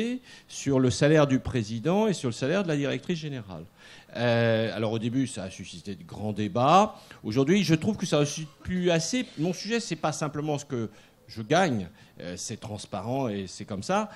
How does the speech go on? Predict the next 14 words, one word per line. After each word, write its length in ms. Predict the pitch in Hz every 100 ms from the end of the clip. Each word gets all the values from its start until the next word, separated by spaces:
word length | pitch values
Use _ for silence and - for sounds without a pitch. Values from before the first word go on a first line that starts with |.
| - _
c'est 300 | - 170 196
est-ce 220 | 151 147 -
que 380 | - 175 175 - - -
les 200 | 117 131
gens 260 | 123 160 143
qui 220 | - 120
sont 200 | - 117
mandatés, 680 | 113 120 117 113 - 233 208 _ -
euh, 100 | 65 85
mandataires 500 | 85 87 87 - 87
sociaux, 420 | - 104 - 233 262 - - _
est-ce 200 | - 123
qu'ils 240 | - 143 131
bossent 560 | 117 196 254 - -